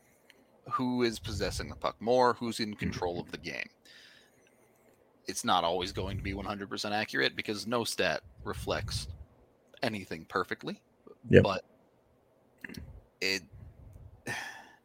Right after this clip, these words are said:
Speaker 1: in most situations, the team that is shooting the puck more is going to be possessing the puck more.
Speaker 2: Yeah.
Speaker 1: So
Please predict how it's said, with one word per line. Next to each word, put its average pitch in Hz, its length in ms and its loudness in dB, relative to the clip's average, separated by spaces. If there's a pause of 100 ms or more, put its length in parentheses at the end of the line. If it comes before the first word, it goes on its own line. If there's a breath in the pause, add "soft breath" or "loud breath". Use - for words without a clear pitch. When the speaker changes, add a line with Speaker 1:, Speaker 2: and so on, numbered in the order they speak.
(1000)
Speaker 1:
in 269 460 6 (540)
most 180 540 2
situations, 104 880 2
the 110 100 -2
team 127 400 -2
that 104 200 2
is 98 100 0
shooting 95 360 -2
the 90 60 -6
puck - 260 2
more 85 220 -2
is - 80 -6
going 82 280 -6
to 78 60 -12
be 78 140 -4
possessing - 460 -6
the - 80 -10
puck - 200 -12 (160)
more. - 140 -14 (480)
Speaker 2:
Yeah. - 140 12 (1400)
Speaker 1:
So 73 460 -2